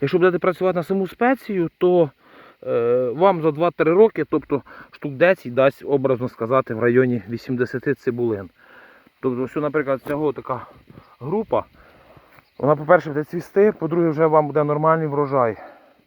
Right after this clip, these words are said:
Ну, не знаю, я, е, зібрав десять грам тут, о, на цій площі. Не десять, обманюю, е, дев'ять і один.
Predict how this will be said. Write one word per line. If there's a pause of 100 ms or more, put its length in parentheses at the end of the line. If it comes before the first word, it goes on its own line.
(420)
Ну,
не
знаю,
я, (120)
е,
зібрав
десять
грам (220)
тут,
о,
на
цій
площі. (600)
Не
десять, (140)
обманюю, (140)
е,
дев'ять
і
один.